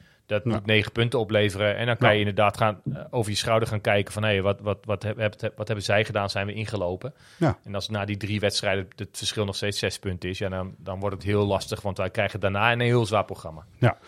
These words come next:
Speaker 2: Als ik jullie goed beluister, dan denk ik dat ik het antwoord al weet. Maar ik ga het toch maar even voorleggen. V I kwam ook met een artikel, eh, over P S V. "Tweede plaats en de beker kunnen het seizoen P S V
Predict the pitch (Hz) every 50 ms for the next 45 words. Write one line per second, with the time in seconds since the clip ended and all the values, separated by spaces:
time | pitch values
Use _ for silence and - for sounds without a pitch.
0 | - - - - - - - 147 127 160 139 135 170 175 160 - - - 165 123
1 | - 120 113 131 160 196 196 170 - - - 101 104 123 131 - - - - -
2 | 117 117 113 107 127 131 127 117 127 110 - - - 131 123 120 110 98 - -
3 | 117 139 143 123 110 101 98 92 92 90 95 - 131 117 - - 123 117 - -
4 | 120 135 120 110 101 - 117 - - 147 135 123 101 101 - - 110 - 135 123
5 | 131 131 - - 139 127 123 117 117 107 120 113 - 113 104 113 - - 165 147
6 | - - 117 107 110 - - 120 110 101 73 - 117 110 95 - 113 - - -
7 | 120 104 101 87 - - - 123 107 98 98 139 - _ _ _ - - - -
8 | - - - - - _ _ - 160 156 156 147 151 - - 151 139 135 135 123
9 | - 143 127 110 107 123 123 127 120 - 127 - 127 120 120 113 104 - - 110
10 | 95 85 90 120 123 117 123 - _ _ - 117 101 98 98 - - - 113 98
11 | 90 90